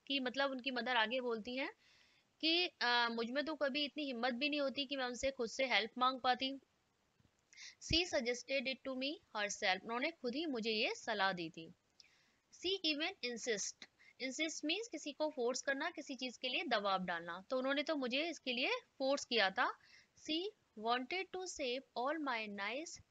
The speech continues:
things, वो मेरी सभी, अ, अच्छी चीजें, अच्छे मतलब costly जो सामान थे उनके घर में, उनको, अ, save करना चाहती थी।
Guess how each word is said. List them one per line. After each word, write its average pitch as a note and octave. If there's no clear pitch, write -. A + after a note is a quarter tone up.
things, F3+
वो D#4+
मेरी D#4
सभी, D4+
अ, A#3+
अच्छी -
चीजें, B3+
अच्छे B3+
मतलब A#3
costly G#3+
जो C4+
सामान A#3
थे D4
उनके C#4
घर C4+
में, D4
उनको, B3+
अ, A#3+
save D4
करना G3+
चाहती F#3
थी। F3